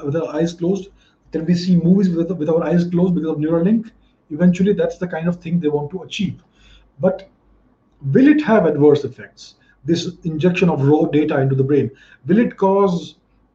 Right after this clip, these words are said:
insanity? Because the brain can only, uh, the brain can only handle a certain bit rate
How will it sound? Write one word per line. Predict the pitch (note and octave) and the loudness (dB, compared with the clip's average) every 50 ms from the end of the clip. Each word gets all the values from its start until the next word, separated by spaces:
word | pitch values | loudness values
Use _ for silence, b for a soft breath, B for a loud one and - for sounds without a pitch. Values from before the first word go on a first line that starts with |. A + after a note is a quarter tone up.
| _ _ | _ _
insanity? | E3+ E3+ F3 F3 F3 F#3 A3+ C4 C4+ F#3+ D3 C#3+ | 0 0 0 2 2 0 0 0 -2 -2 -2 -2
Because | D3+ - G#3+ G#3 | 0 2 2 2
the | F#3 G3+ | 4 2
brain | D3 D3+ F3 G#3+ B3 B3+ B3 - | 2 2 2 2 2 2 0 0
can | A#3 A3 | 0 0
only, | G#3 F#3 F#3+ G3+ A3 A#3+ G#3+ F3 - - _ _ _ _ _ _ _ _ _ _ _ - | 0 -2 -2 -2 -2 -2 -4 -4 -10 -18 _ _ _ _ _ _ _ _ _ _ _ -12
uh, | D3+ D3+ D3+ D3+ D3 D3+ D3+ D3+ D3+ _ _ _ _ _ _ _ _ - _ _ _ _ _ _ _ _ _ _ | -8 -4 -4 -2 -2 -2 -4 -6 -12 _ _ _ _ _ _ _ _ -20 _ _ _ _ _ _ _ _ _ _
the | C#3 | -10
brain | C#3 D3 F3 G3+ A3+ G#3+ | -2 0 2 4 4 2
can | G#3+ G3 | 2 0
only | G3 G3+ A3 A3+ E3+ | 0 0 0 0 0
handle | - - - - D#3+ A3 C4+ B3 A3 - - G2 - - _ _ _ _ _ _ _ _ - | -2 -6 -6 -4 -2 0 0 0 0 -2 -4 -8 -16 -20 _ _ _ _ _ _ _ _ -14
a | E3 | -14
certain | - - F#3+ G3+ G3 G#3 G3 F3+ | -8 -4 -4 -2 -2 -2 -2 -2
bit | D3+ C#3 C3 - G#3+ G#3+ - - D3+ | -2 -4 -2 -2 -2 -2 -2 -2 -2
rate | F#3+ A3 G3 - - - | -2 -2 -2 -4 -6 -12